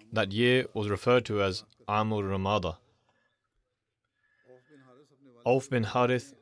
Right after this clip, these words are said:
relates from his father, that year was known as Amul Ramada, i e the year of the ashes, because owing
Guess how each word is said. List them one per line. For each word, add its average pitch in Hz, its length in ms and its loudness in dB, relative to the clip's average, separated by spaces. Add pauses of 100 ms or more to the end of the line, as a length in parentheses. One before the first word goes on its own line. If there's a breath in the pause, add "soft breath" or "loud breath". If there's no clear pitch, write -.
relates 110 400 0
from 120 100 -4
his 104 140 -2
father, 98 460 0 (600)
that 113 180 -2
year 143 220 4
was 120 160 2
known 113 320 0
as 104 240 -4 (140)
Amul 113 340 2
Ramada, 98 460 -2 (320)
i 110 140 2
e 113 120 2
the 113 100 0
year 110 340 2
of 110 100 -4
the 110 120 -4
ashes, 98 440 -4 (560)
because 113 240 -2
owing 131 440 0